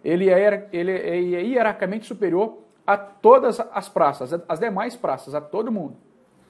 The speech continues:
Bacana. Então tá aí, a disciplina, como eu já falei, a definição, não vou falar de novo, não precisa, né? A disciplina é bem tranquilo. E aqui, né, é o, é o que despenca em prova: posto e graduação. Isso aqui, ó,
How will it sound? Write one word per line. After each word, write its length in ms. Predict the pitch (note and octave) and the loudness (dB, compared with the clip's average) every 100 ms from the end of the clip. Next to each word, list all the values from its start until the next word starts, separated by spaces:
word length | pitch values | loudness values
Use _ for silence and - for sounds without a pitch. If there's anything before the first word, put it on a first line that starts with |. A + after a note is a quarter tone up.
| _ _ _ _ _ _ _ _ _ _ _ _ _ _ _ - | _ _ _ _ _ _ _ _ _ _ _ _ _ _ _ 4
Bacana. 440 | F3+ C#3 A#2+ - - | 4 4 -4 -6 -6
Então 100 | F3+ | 4
tá 120 | A3 | 6
aí, 100 | D#3 | 6
a 60 | |
disciplina, 440 | E3+ A#3 F#3+ A3+ B3+ | 4 -2 -4 -6 -6
como 140 | G3 | -8
eu 20 | |
já 80 | F3 | -8
falei, 280 | E3+ E3+ G3+ | -4 -2 -2
a 20 | |
definição, 560 | F#3+ - E3+ D3+ F#3+ B3 | -4 -10 -14 -8 -6 -4
não 60 | |
vou 120 | E3+ F3 | -6 -4
falar 200 | D#3+ D#3 | -2 -4
de 100 | D3+ | -4
novo, 220 | F#3 G3 | -4 -4
não 80 | D3+ | -8
precisa, 440 | - E3 A3+ G3 | -10 -6 -6 -8
né? 180 | - D3+ | -10 -10
A 20 | |
disciplina 320 | E3 - E3+ E3 | -10 -12 -10 -8
é 40 | |
bem 120 | F3+ | -8
tranquilo. 460 | G#3 C#3+ E3+ A#3 B3+ - _ _ _ _ _ _ - - _ | -8 -6 -4 -4 -8 -16 _ _ _ _ _ _ -20 -20 _
E 80 | A#3+ | 4
aqui, 360 | C4 B3 B3 C#4+ | 4 4 0 2
né, 320 | A3 A#3 F#3+ | 2 0 4
é 100 | G3+ | 4
o, 220 | A#3 A3+ | 4 0
é 80 | G#3 | 0
o 80 | A#3 | 0
que 100 | C#4 | -2
despenca 400 | C#4+ - G#3+ C4 | -8 -2 -2 -2
em 60 | A#3+ | -2
prova: 320 | F3+ D3+ C3+ | 2 2 0
posto 580 | - G3 A#3+ - B3+ - _ _ _ - | 2 4 4 2 -12 -14 _ _ _ -8
e 80 | G3 | 0
graduação. 640 | A#3+ A3+ B3+ - C3+ A#2 _ - | 2 2 0 -2 -8 -10 _ -14
Isso 160 | A3+ C4 | -8 -6
aqui, 260 | A#3+ D4 | -2 2
ó, 260 | G#3+ C#3+ | 4 2